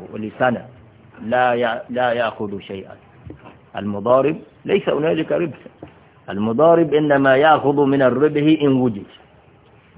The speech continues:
الآن ما وجد الربح، طيب ما نصيبه؟ صفر. إذن لذلك يقولون صاحب رأس المال يخسر المال،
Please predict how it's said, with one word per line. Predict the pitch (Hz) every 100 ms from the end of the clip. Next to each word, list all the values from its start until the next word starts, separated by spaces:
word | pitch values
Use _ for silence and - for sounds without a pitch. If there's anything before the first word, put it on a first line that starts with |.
| - 101
الآن | 156 180
ما | 175
وجد | 226 202 143 127
الربح، | 117 120 - - - - - - - _ _ -
طيب | 92 98
ما | 143 170
نصيبه؟ | 156 156 143 123 127 226 - _ _ _ _ - 127
صفر. | 113 90 - - _ - - - - - _
إذن | 98 104 104 101 101
لذلك | 92 117 110 107
يقولون | 95 92 90 87 87 107 120 135 - - - - - _ _ _ _ _ _ -
صاحب | 131 110 104
رأس | 104 123 - -
المال | 98 101 117 113
يخسر | 101 113 110 - 104 104
المال، | 101 95 104 92